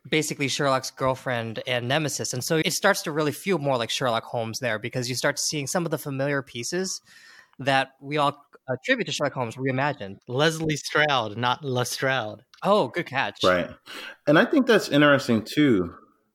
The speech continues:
Speaker 3: Ryan, to say that, right? Could it be just completely Sherlock Holmes reimagined, or is it more of a take on our world with some Sherlock spread in, right? What would it be like if you were a smart guy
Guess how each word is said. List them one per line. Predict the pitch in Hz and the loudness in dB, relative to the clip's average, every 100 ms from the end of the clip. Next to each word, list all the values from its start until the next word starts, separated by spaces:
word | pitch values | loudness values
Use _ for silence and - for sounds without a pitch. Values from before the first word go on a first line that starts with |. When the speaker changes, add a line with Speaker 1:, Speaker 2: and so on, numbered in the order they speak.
| _ | _
Speaker 3:
Ryan, | 92 90 85 90 | 0 2 2 2
to | 87 | 0
say | - 101 | 2 4
that, | 92 - | 4 2
right? | 82 90 - | 2 2 2
Could | - | 4
it | 127 117 | 4 4
be | 120 | 2
just | 107 104 - | 4 0 0
completely | 92 - 104 - 127 | -2 0 -2 0 -2
Sherlock | - 131 131 127 | 0 0 0 0
Holmes | 143 139 135 131 | 0 0 2 2
reimagined, | 135 135 139 139 135 147 - | 2 2 2 2 0 -2 -2
or | - 101 | 0 0
is | - 104 104 | 2 0 2
it | - | -2
more | 92 92 92 87 | 0 2 2 2
of | 85 87 | 0 0
a | 85 82 80 78 76 _ - | 0 0 0 -2 -4 _ -8
take | - 113 104 - | -2 2 0 0
on | 98 98 | -2 2
our | 92 85 78 | 2 0 0
world | 85 95 110 127 - _ _ _ - | 0 2 0 -2 -6 _ _ _ -6
with | 107 104 | 0 0
some | - 95 85 | 0 -4 -4
Sherlock | - 98 95 87 85 73 - - - | -4 0 2 2 0 0 -8 -18 -14
spread | - - - 82 80 - | -10 -6 -2 0 -2 -6
in, | 85 73 | -10 -10
right? | 73 78 104 | -10 -6 2
What | 104 | 4
would | 104 98 | 6 4
it | 82 | 0
be | 92 | -2
like | 87 82 95 | 0 -2 -4
if | 85 - | -8 -6
you | |
were | 87 | -4
a | 80 | -4
smart | - - 90 73 - | -6 -6 -4 -4 -2
guy | 82 76 80 78 | -4 -4 -6 -10